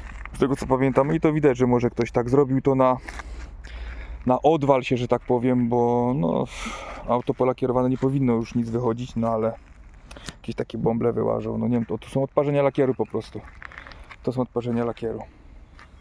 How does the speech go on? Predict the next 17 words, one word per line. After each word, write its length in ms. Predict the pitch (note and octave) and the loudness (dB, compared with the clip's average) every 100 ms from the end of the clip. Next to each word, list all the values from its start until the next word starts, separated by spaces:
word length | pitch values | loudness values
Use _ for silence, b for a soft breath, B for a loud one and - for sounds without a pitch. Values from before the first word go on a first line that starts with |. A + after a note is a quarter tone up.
| - - - B B B B B B - - | -20 -20 -20 B B B B B B -18 -4
Dalej 300 | B2 B2 A#2 | -2 0 -2
tutaj. 440 | - C#3 A#2 A#2+ C3 B B B B B B B B B B B B B B B - | -2 -2 -2 -2 -4 B B B B B B B B B B B B B B B -14
O, 120 | - - - | -14 -14 -14
tu 120 | - | -10
też 240 | - A#2 A#2+ | -6 -6 -6
jest 140 | A#2 | -6
jakieś 240 | - - - | -8 -8 -10
takie 360 | - - A2 B B B B | -10 -10 -10 B B B B
gówno, 400 | - A#2+ A2+ A#2 | -4 -2 -2 -4
tu 100 | - | -4
jest 120 | A2 | -8
przytarcie 440 | - A2+ A#2+ A#2 A2 | -6 -6 -4 -4 -6
lakieru. 440 | A2+ B2 A#2 A#2+ - - - B B B B B - - - - - - - - - - - - - - A#2 A#2 A#2 A#2 | -4 -2 -2 -2 -6 -16 -20 B B B B B -18 -18 -18 -18 -18 -18 -20 -20 -20 -18 -16 -16 -14 -12 -10 -6 -6 -6
No. 80 | A2+ A2 - - - - - - - B B B - | -8 -10 -14 -18 -18 -18 -20 -20 -18 B B B -6
Co 160 | - C3 | 0 2
dalej 340 | C3+ B2 A#2 | 4 4 2
jeszcze? 380 | A2+ - - G#2+ | 0 -6 -6 -8